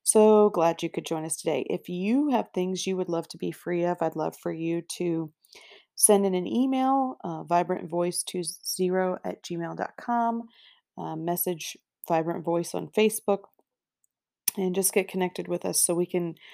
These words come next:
talk about what it is that you desire to have freedom from. So that being said, one thing that has come up probably the most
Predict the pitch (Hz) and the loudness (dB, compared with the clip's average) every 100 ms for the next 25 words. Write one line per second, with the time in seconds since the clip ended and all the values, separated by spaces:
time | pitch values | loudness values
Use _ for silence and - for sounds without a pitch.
0 | - - - - 196 - 175 - 165 196 | -20 -20 -6 0 2 2 0 2 4 4
1 | 214 190 185 - - 170 262 339 208 180 | 4 4 4 4 0 0 2 2 2 0
2 | 175 185 170 165 156 165 - _ - - | 0 -2 -6 -6 -2 -2 -6 _ -8 -8
3 | - - - - - _ _ - - - | -8 -10 -8 -8 -12 _ _ -20 -20 -20
4 | - - - 208 208 277 294 262 196 180 | -18 0 8 10 10 6 4 0 2 6
5 | - 175 165 160 165 _ _ _ _ _ | 6 6 2 0 -8 _ _ _ _ _
6 | _ _ _ _ - - 185 208 247 285 | _ _ _ _ -16 -8 2 2 2 0
7 | 240 220 196 - - _ 185 180 - - | 2 2 2 2 -4 _ -4 -2 -4 -4
8 | 185 175 - _ _ _ _ - 285 339 | -4 -4 -6 _ _ _ _ 0 4 4
9 | 277 226 202 190 175 165 165 175 - - | 4 2 2 0 -4 -6 -4 -4 -4 -6